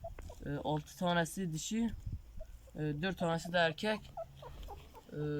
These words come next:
bir tanesini kendimize aldık. İşte ben bunu kendime aldım. Şöyle göstereyim. İki tane alacaktım ama, e, yetmedi. E, komşularımız istiyor.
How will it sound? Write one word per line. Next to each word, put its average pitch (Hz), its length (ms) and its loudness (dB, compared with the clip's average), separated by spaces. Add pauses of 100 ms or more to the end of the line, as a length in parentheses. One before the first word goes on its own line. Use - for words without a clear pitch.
(240)
bir - 60 -12
tanesini 190 540 2
kendimize 175 500 4
aldık. 185 360 6 (440)
İşte 170 240 2
ben 185 200 6
bunu 196 120 0
kendime 175 300 2
aldım. 175 360 2 (1400)
Şöyle 151 160 -2
göstereyim. 160 500 4 (2750)
İki - 180 -8
tane 196 220 8
alacaktım 208 540 8
ama, 233 300 8 (560)
e, 160 80 6
yetmedi. 180 840 8 (1200)
E, 156 220 10
komşularımız 170 720 6
istiyor. 202 460 2